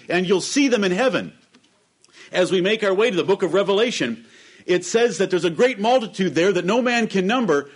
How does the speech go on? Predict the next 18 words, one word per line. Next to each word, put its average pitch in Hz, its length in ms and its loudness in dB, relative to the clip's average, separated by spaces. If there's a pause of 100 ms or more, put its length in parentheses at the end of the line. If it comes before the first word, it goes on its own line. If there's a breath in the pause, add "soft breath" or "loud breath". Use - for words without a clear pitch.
dressed 202 380 0
in 208 160 0
white. 277 440 0 (1080 loud breath)
And 185 380 0 (180)
John 247 400 0
asks, 190 500 -2
"Who 320 220 4
are 349 240 2
these? 139 500 -4 (540 soft breath)
And 180 140 0
how 240 200 0
did 320 120 -2
they 269 140 2
get 262 220 -2
their 247 140 4
garments 294 440 0
so 190 200 2
white?" 175 500 -2